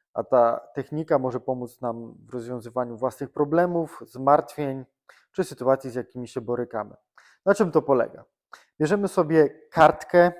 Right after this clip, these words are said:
i długopis. Dlaczego to jest takie ważne? A to jest takie ważne dlatego, że coś, jeśli trzymamy w swojej głowie, jest bardzo ulotne. W te-, w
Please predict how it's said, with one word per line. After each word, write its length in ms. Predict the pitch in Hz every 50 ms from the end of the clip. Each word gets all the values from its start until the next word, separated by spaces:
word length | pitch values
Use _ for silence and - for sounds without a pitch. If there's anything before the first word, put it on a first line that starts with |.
| - _ _ _ _ _ -
i 80 | 139
długopis. 800 | 127 127 131 127 120 131 131 127 - 143 147 156 - - - _ _ _ _ -
Dlaczego 420 | 120 127 120 - 135 120 123 123
to 120 | 120 - 135
jest 200 | 127 123 120 -
takie 240 | 135 123 - 127 113
ważne? 480 | 101 127 123 131 127 139 147 147 156 151 - - - _ _
A 80 | - 117
to 100 | - 139
jest 300 | 131 131 - - - -
takie 220 | 139 139 - 131
ważne 300 | 113 131 135 131 147 139
dlatego, 400 | 120 131 123 - 131 123 131 127
że 240 | 117 113 135 131 123 - - - - _ _ _ _ _ _ _ _ _ _ _ _ _
coś, 440 | - - 185 185 180 - - - - - - -
jeśli 260 | 156 156 - - 156
trzymamy 320 | 135 - - 170 160 151 147
w 20 |
swojej 300 | - - - 160 151 147
głowie, 480 | 147 139 143 147 143 160 160 151 151 156 156 -
jest 220 | 135 127 120 - 120
bardzo 360 | 113 143 147 147 147 165 160
ulotne. 800 | 151 151 151 156 160 156 156 - - 160 156 156 160 156 - _ _ _ _ _ _ _ _ _ _ _ _ _ _ 117 _ _
W 60 | _
te-, 180 | _ - 143 135
w 220 | 135 - - -